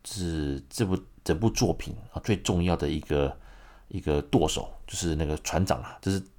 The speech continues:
掌舵的那个人。整个电影的一个成败，当然是以挂名导演的这个人来做负责。那大家也知道，拍电影其实是一个很庞大的一个，呃，规模嘛，啊，所以其实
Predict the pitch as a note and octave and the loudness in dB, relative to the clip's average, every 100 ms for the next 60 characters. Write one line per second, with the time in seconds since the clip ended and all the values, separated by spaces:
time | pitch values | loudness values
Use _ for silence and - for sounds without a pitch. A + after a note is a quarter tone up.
0 | - F2+ F2 A#2+ F2 F#2 D#2 - - - | 2 2 6 6 6 4 2 -2 -14 -20
1 | - - F#2+ G#2 - C3+ D#2+ D2 C#2+ D#2 | -12 0 0 2 4 6 6 0 2 2
2 | E2 F2 E2+ - E2 F2 C#2+ E2+ D2+ D2 | 2 0 0 0 2 2 4 2 0 0
3 | D#2+ C#2 - - - G2+ D2 D2 D2+ - | -4 -4 -8 -18 2 4 4 2 -2 4
4 | E2 F2+ - D#2+ D2 C#2 D#2 D2+ D#2 - | 4 4 0 -4 -4 -4 -8 -8 -6 2
5 | D#2+ C#2 - D#2+ - - - - - - | 2 2 -2 -4 -4 -8 -10 -18 -20 -20
6 | - - A#2+ G#2+ - G#2+ D#2 - F2 D2+ | -18 2 4 6 6 6 4 2 4 4
7 | - - - - - A#2+ A#2+ D#2 D2 - | 2 -20 -20 -4 2 4 4 2 0 -4
8 | D#2+ E2 D2+ D2+ - F2+ E2+ - D2+ D2 | -2 -2 -2 -2 0 0 0 2 2 4
9 | D2 - - - C#2+ C#2+ C#2+ C#2 - - | 2 -4 -12 -8 -6 -6 -8 -12 -18 -20
10 | - - D#2 F2+ E2+ C#2+ D#2+ - C#2+ - | -8 -4 0 2 2 2 0 0 0 0
11 | - - - - - - D2+ - - F#2 | -6 -20 -20 -20 -18 -8 -8 0 4 6
12 | F2 C2+ - - - - - - - - | 4 0 -6 -8 -14 -18 -20 -20 -20 -10
13 | D#2 D2 B2+ B2+ D2 - F2+ E2 | -6 2 6 6 6 0 0 2